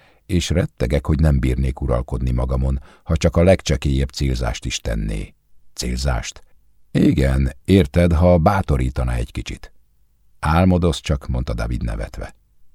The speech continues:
Még sok mindent kell tanulnod, vélte Kjartán, és igazából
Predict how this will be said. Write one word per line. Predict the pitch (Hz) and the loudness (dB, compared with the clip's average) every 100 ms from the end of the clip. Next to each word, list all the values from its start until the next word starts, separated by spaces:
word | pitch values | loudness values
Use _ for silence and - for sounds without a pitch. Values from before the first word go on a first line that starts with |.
| - | -4
Még | - 120 | 0 0
sok | - 98 87 | 4 4 6
mindent | 90 78 71 71 | 6 6 4 0
kell | - 69 | 0 0
tanulnod, | 69 67 67 65 62 - - _ | 0 0 0 0 -2 -6 -16 _
vélte | 64 65 69 | -4 -4 -4
Kjartán, | - 57 - 67 69 - - | -4 -4 -4 -4 -4 -6 -4
és | 113 - | -2 0
igazából | - 85 78 87 92 98 | 2 4 4 4 6 4